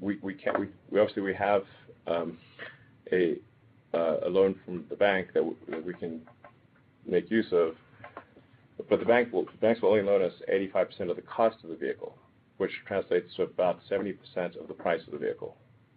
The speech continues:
So, um, and then we've got this loan outstanding, which effectively increases the, the, the cogs of the car, um, and, uh, a-, and then dilutes the company, uh, to the tune of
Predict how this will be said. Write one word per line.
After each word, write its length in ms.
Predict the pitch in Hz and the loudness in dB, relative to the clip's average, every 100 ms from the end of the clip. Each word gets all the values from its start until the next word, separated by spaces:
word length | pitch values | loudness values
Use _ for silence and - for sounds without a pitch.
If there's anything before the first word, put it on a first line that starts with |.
| _ _ - - | _ _ -18 -4
So, 300 | 90 90 87 - _ - - - - | 0 2 0 -4 _ -20 -20 -12 -4
um, 380 | 87 90 87 80 - _ - | -2 0 -4 -8 -16 _ -2
and 120 | 92 | 0
then 80 | 95 | 2
we've 100 | 87 | 0
got 160 | 92 - | -2 -4
this 120 | - | -4
loan 220 | 95 98 98 | 0 2 2
outstanding, 500 | 82 - 87 87 82 | -2 -4 -4 -4 -6
which 140 | 82 | -8
effectively 460 | - - - 80 80 | -4 -4 -4 -6 -6
increases 440 | 78 95 82 82 | -6 -8 -8 -8
the, 100 | 82 - - | -10 -8 -2
the, 180 | 82 78 | -2 -2
the 80 | - | -10
cogs 340 | - 87 85 85 | -4 -2 -2 -4
of 120 | - | -12
the 60 | |
car, 400 | - 104 90 76 - - - - _ _ - | -6 0 2 2 -2 -20 -20 -20 _ _ -2
um, 260 | 90 87 - _ _ _ _ _ _ _ _ _ _ _ | 0 0 -4 _ _ _ _ _ _ _ _ _ _ _
and, 340 | - 95 95 95 | 2 2 4 4
uh, 180 | 92 92 - - | 4 4 -2 -2
a-, 160 | 92 | 0
and 100 | 92 | 2
then 100 | 92 | -2
dilutes 280 | 80 90 98 - | -2 -6 -6 -8
the 40 | |
company, 380 | - 90 87 82 82 _ _ - | -4 -2 -2 -6 -10 _ _ -6
uh, 60 | |
to 120 | - 92 | -6 -4
the 80 | |
tune 180 | 127 | -6
of 80 | 92 | -6